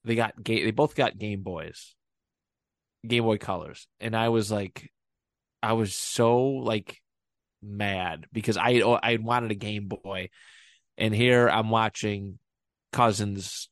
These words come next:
open up their Christmas presents in front of everybody. And it's, it's what I've always wanted. Um,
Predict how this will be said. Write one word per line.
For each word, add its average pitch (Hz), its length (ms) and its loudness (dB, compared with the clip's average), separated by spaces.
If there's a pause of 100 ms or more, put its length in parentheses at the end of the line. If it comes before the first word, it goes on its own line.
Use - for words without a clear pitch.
(140)
open 113 300 2
up - 140 -2
their 101 340 2
Christmas 101 380 -6
presents 98 460 -2
in 104 60 -10
front 110 200 0
of 98 80 -4
everybody. 90 520 -6
And 90 120 -8
it's, - 240 -10 (840)
it's - 200 -4
what 113 180 6
I've 107 160 6
always 104 300 4
wanted. 82 320 -8 (580)
Um, 95 520 -6